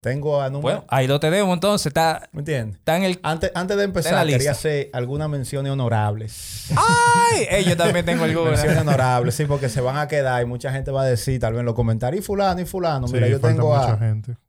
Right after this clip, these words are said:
Speaker 1: tengo a Allen Iverson, cuatro
Speaker 3: Sí.
Speaker 1: veces ganador de título de anotación. Lo tengo honorable.
Speaker 3: Sí.
Speaker 1: El problema de Iverson, como tú dijiste, uno de los parámetros, es que tiró muy bajo de campo.
Speaker 2: Exacto. Él,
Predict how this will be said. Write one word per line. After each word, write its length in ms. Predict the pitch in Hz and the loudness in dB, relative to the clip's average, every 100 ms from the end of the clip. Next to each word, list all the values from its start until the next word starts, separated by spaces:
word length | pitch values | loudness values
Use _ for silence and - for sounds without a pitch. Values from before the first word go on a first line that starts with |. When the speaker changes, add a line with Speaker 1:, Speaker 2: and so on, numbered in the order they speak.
| - - | -18 -8
Speaker 1:
tengo 240 | 147 156 | -4 0
a 80 | 160 | 0
Allen 160 | 156 143 | 0 2
Iverson, 540 | 135 123 110 113 104 - - _ _ _ _ _ - | 2 2 0 -4 -6 -10 -20 _ _ _ _ _ -4
cuatro 260 | 127 - | -2 0
Speaker 3:
Sí. 40 | 127 | 0
Speaker 1:
veces 220 | 135 131 | 0 0
ganador 380 | 120 110 113 120 | -2 0 0 0
de 100 | 117 | -2
título 300 | 107 113 120 | -4 -4 -2
de 60 | 117 | -2
anotación. 440 | 117 113 - 107 | 0 -2 0 -2
Lo 120 | 104 | -2
tengo 180 | 104 123 | -2 0
honorable. 540 | 123 117 113 107 104 107 _ _ | 2 2 2 2 -2 -6 _ _
Speaker 3:
Sí. 80 | 104 101 110 _ - | -2 -2 -6 _ -4
Speaker 1:
El 140 | 117 | -2
problema 340 | 107 110 120 139 | 2 2 2 2
de 160 | 143 | 0
Iverson, 280 | 139 135 143 | 0 -2 -4
como 200 | 127 113 | -2 -2
tú 100 | 117 | 0
dijiste, 300 | 123 123 120 | 2 2 2
uno 100 | 113 | 2
de 80 | 113 | 2
los 100 | 117 | 2
parámetros, 540 | 113 113 104 101 101 | 0 0 -2 -4 -6
es 80 | 107 | -4
que 100 | 113 | -4
tiró 240 | 107 110 | -2 0
muy 180 | 110 117 | 2 2
bajo 280 | 113 117 104 | 2 0 0
de 140 | 107 | -4
campo. 260 | 101 113 104 | -4 -4 -4
Speaker 2:
Exacto. 680 | 113 120 110 - 127 120 131 | 0 2 2 2 2 2 -2
Él, 480 | - 160 185 160 202 | 0 2 2 0 -4